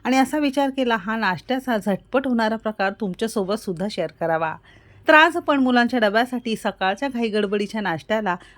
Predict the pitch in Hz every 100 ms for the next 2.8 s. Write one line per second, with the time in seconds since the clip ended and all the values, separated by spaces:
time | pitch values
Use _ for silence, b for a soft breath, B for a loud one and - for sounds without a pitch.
0 | B 233 285 247 220 - 254 254 247 233
1 | 214 214 226 - 208 190 196 202 196 190
2 | 196 185 - 240 254 - 196